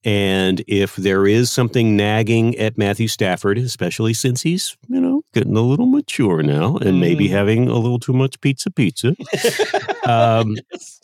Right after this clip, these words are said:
Speaker 1: that, uh, it's very possible. So I'm gonna say, yeah, I'm gonna say ram it. I think, I think we might see Stetson Bennett start a game or two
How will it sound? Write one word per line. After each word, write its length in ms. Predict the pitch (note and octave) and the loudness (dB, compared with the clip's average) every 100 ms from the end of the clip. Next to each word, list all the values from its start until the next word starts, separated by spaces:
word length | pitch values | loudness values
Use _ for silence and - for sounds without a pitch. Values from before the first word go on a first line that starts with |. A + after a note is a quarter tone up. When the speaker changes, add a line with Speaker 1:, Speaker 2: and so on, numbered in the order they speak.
| _ E4 - D#4 - | _ -20 -16 -12 -2
Speaker 1:
that, 540 | C3+ B2+ - - - - - | 0 0 -2 -8 -14 -14 -4
uh, 560 | B2 A2+ A2 A2 G#2+ G2+ - | 0 2 4 2 2 -2 -4
it's 160 | C#3+ - | -4 0
very 300 | C3 D#3+ D3+ | 2 2 2
possible. 460 | C3 A2 - - - | 2 0 0 -6 -4
So 180 | D3 | 0
I'm 120 | E3 B3 | 2 2
gonna 160 | C4 | 0
say, 140 | - B3 | 0 0
yeah, 340 | G#3 C4 A#2+ | 0 0 0
I'm 140 | C3 D#3+ | 0 0
gonna 160 | G3 F#3+ | 2 2
say 220 | G3+ E3+ | 2 2
ram 280 | F3+ F#3+ C3 | 2 2 2
it. 100 | - | 0
I 160 | C3+ C#3 | 0 0
think, 320 | E3+ E3+ - - | 0 0 -2 -8
I 140 | - D3 | -4 -2
think 220 | F3+ F3 | 0 2
we 80 | E3+ | 4
might 320 | D3+ E3 D#3 | 4 2 0
see 240 | - D3 | 0 0
Stetson 440 | C#3 - C3+ - B2 | 0 0 0 2 2
Bennett 260 | C3 B2+ - | 2 2 0
start 280 | B2+ A#2+ - | 0 -2 0
a 160 | A2 | -2
game 420 | F2+ A2+ A#2+ D3+ - | 0 0 2 2 2
or 200 | C3 B2 | 2 2
two 420 | - B2 G#2 | 0 0 0